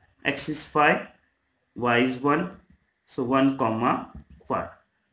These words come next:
These are the four points of the first equation. Now second equation, which is x minus y is equal to four.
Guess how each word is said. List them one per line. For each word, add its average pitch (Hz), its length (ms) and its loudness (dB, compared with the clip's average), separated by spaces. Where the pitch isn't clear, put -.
These - 140 -6
are 127 140 4
the 135 80 0
four 151 280 0
points 160 340 0
of 143 120 -2
the 156 80 -6
first 156 320 -2
equation. 160 600 0
Now 151 400 6
second 196 380 4
equation, 202 540 2
which 143 180 -6
is 165 300 2
x - 400 0
minus 127 600 2
y 143 220 4
is 139 180 0
equal 156 280 0
to 165 60 -4
four. 175 400 -2